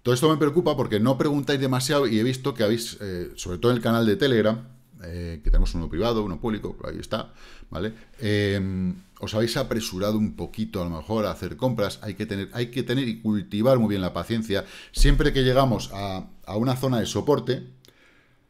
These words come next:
se vuelve a probar una y, y varias veces. Entonces, tener la escopeta recortada, lo que estoy diciendo ahora, ¿vale? En esa zona que tenemos, eh, para,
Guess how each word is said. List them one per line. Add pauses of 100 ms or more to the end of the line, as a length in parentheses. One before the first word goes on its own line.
(600)
se
vuelve
a
probar
una
y,
y
varias
veces.
Entonces, (100)
tener
la
escopeta
recortada,
lo
que
estoy
diciendo
ahora, (280)
¿vale?
En
esa
zona
que
tenemos, (460)
eh, (640)
para,